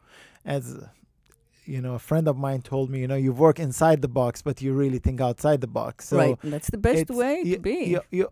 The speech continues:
Speaker 1: you have to, because especially about, about sex, you know, everything else, people, well, people talk about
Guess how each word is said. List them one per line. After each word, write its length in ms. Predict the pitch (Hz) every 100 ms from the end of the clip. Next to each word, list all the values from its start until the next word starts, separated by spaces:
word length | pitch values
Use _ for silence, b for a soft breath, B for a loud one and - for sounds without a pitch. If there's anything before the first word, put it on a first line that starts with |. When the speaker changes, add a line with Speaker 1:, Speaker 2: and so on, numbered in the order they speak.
| -
Speaker 1:
you 180 | 190 175
have 460 | - 208 170 -
to, 240 | 131 123 131
because 520 | 156 - 156 139 156 - B B
especially 600 | 165 - 208 190 185 170
about, 320 | 139 151 147 _ b b b b b b b _
about 360 | 196 190 196 208
sex, 400 | - 202 240 -
you 80 | 202
know, 120 | 202 -
everything 440 | 208 233 214 220
else, 560 | 208 214 151 135 139 - -
people, 340 | 185 185 170
well, 180 | 156 139
people 360 | - 156 139
talk 260 | 123 147 139
about 400 | 127 131 127 -